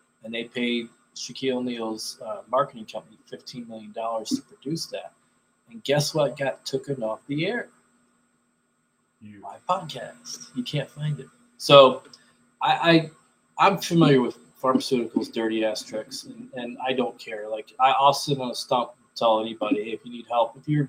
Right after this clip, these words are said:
Speaker 1: if you're the devil yourself and you came to me and say, 'Hey, I got this, I need help,'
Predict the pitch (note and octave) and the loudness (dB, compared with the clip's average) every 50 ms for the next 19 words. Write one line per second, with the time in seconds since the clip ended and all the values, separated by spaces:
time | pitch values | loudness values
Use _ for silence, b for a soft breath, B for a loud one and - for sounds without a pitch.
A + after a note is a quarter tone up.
0 | - - D#3+ D3+ E3+ G#3+ A3 E3+ C3 B2 - - C#3+ D#3+ E3 E3+ E3 E3 D#3+ D3 | -4 -4 -2 -2 -2 -4 -4 -4 -4 -2 4 6 8 8 8 6 2 0 -2 -4
1 | - _ _ - B2+ B2+ B2+ - - C3 A2 G2+ - _ A2+ A#2+ B2 - - D3+ | -10 _ _ -4 -4 -4 -4 -2 0 0 0 0 -4 _ -20 -20 -10 -2 0 2
2 | D3+ C#3 A#2+ A2 G#2+ G2+ F#2 - _ b b b b b b b b b _ _ | 2 2 0 -2 -6 -10 -14 -16 _ b b b b b b b b b _ _
3 | _ - - - B2 B2+ B2+ B2+ B2 A#2 A#2+ B2+ - C#3 B2+ - A2+ - A#2 A#2 | _ -10 -4 -2 0 2 2 2 2 0 -2 -2 -2 -2 -4 -4 -10 -10 -10 -12
4 | A#2 A#2 A2 A#2+ B2+ D3+ D3+ | -10 -10 -6 -4 -4 -6 -6